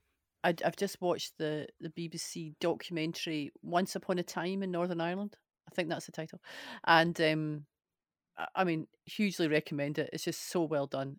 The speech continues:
sensitively done. And, and it's just people telling their stories from, from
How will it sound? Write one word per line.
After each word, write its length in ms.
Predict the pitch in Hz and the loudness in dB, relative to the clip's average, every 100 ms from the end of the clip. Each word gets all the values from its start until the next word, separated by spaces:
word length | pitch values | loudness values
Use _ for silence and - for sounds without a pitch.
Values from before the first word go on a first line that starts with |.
| - | -14
sensitively 680 | - 190 175 - 165 151 | -6 -2 -2 -4 -6 -4
done. 340 | 139 139 135 135 _ _ _ _ - | -2 -2 -4 -8 _ _ _ _ -2
And, 120 | 170 - | 0 2
and 100 | 175 | 2
it's 240 | - - - _ | 2 -4 -18 _
just 400 | - 208 - - - _ - | -2 -2 -2 -8 -12 _ -10
people 340 | 208 - 208 | -8 -2 -2
telling 560 | 170 - 196 190 202 196 | -2 -6 -4 -2 -2 -2
their 100 | 170 | -2
stories 500 | - 180 180 170 156 | -4 -2 0 0 -2
from, 160 | 180 - - | -4 -6 -6
from 180 | 175 | -6